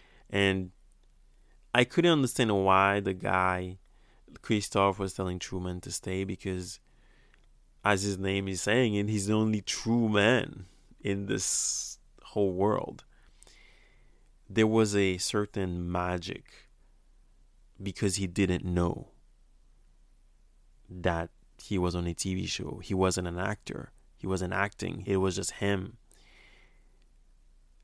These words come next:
Once he leaves, the magic is lost. Once he knows, actually, the magic is lost, and he has to leave. He cannot just stay anymore. He will always wonder,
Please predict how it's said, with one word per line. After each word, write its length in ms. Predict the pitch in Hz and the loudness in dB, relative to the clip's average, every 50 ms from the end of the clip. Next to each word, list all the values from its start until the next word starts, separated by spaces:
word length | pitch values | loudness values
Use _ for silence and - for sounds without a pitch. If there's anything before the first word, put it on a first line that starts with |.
| _ _ _ _ _ _ _ - | _ _ _ _ _ _ _ -2
Once 420 | 98 101 107 113 120 127 123 - | 4 6 6 8 6 6 4 2
he 120 | - 113 101 | 4 4 4
leaves, 720 | 95 92 92 92 92 95 101 107 117 120 - - - - - - - - - - - - | 4 2 2 2 0 0 -2 -2 -4 -4 -4 -4 -6 -8 -12 -20 -20 -20 -20 -20 -20 -6
the 120 | - 101 92 | -2 -2 0
magic 560 | 95 92 90 90 92 92 90 95 92 - - | 2 2 2 4 2 2 0 -4 -6 -6 -6
is 160 | 95 90 87 | -6 -4 -4
lost. 500 | 85 90 95 104 - - - - - - - - _ - - - - | -2 0 0 0 0 -4 -8 -12 -12 -16 -20 -20 _ -20 -20 -2 4
Once 260 | - 120 131 135 135 | 6 8 8 8 6
he 100 | - 131 | 4 4
knows, 440 | 110 98 104 117 117 101 92 90 87 | 6 8 8 8 8 8 6 6 4
actually, 520 | 87 87 - - 87 90 92 98 - - - - - - - - - - | 2 0 -2 -4 -6 -8 -8 -8 -10 -12 -16 -20 -20 -20 -20 -20 -10 -2
the 80 | 101 101 | 0 2
magic 480 | 92 92 90 90 90 92 87 95 87 98 | 4 6 8 8 8 6 4 2 -2 -2
is 160 | 90 82 87 | -2 -2 0
lost, 420 | 92 98 104 - - - - - - | 2 4 4 4 2 -2 -8 -8 -4
and 140 | - 101 98 | -2 0 0
he 160 | 101 101 101 | 0 0 0
has 420 | 98 92 - - 101 107 147 143 - | 0 -2 2 6 6 8 8 6 4
to 140 | - 104 95 | 2 0 0
leave. 440 | 90 90 92 - - - - - - - - - - - | 0 0 -4 -6 -8 -12 -14 -16 -20 -20 -20 -20 -20 -8
He 100 | _ - | _ -4
cannot 340 | 113 - 120 107 104 101 98 | 2 4 4 4 6 4 2
just 220 | 92 95 92 - - | 0 0 0 -2 0
stay 220 | - 98 95 104 | 0 0 2 2
anymore. 520 | 107 98 92 90 92 98 92 - - - - - - - - - - - | 2 2 2 2 0 -2 -4 -6 -8 -12 -16 -20 -20 -20 -20 -20 -8 0
He 140 | - 117 | 4 6
will 180 | 120 120 113 - | 8 8 8 8
always 440 | - 117 110 110 110 107 107 101 98 | 6 6 8 8 8 6 6 4 4
wonder, 640 | 92 92 95 98 104 107 101 92 92 92 92 90 | 2 2 4 4 4 4 4 2 2 2 0 -2